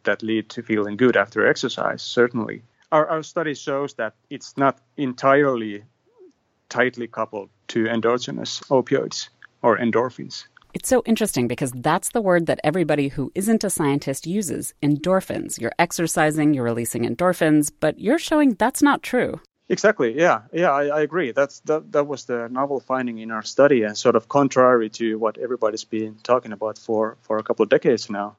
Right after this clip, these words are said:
Speaker 2: I really like the idea, though, that in the case of high-intensity exercise, endorphins are potentially related to an analgesic effect. Maybe when we have to put our body under high stress,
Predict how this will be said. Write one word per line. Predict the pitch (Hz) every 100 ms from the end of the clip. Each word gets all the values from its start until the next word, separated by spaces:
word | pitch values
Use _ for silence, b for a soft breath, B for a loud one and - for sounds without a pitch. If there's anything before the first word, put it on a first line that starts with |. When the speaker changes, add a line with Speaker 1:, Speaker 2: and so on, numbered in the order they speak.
| -
Speaker 2:
I | 202
really | 277 320
like | 220 175
the | 156
idea, | 143 147 196
though, | 160 127
that | 123 139
in | 147
the | 139
case | - 123 120
of | -
high-intensity | - 311 254 - 117 117 127
exercise, | 117 - 120 156 156 160 -
endorphins | 160 180 185 202 180
are | 165
potentially | 165 165 165 170
related | 151 143 139 135
to | - 127
an | 127
analgesic | 127 127 170 208 156 104
effect. | - - - 151
Maybe | 151 170 147
when | 135 139
we | 139
have | 147
to | 143
put | 139 151
our | 135
body | 139 147 151
under | 139 135 127
high | 123
stress, | 123 - 185 -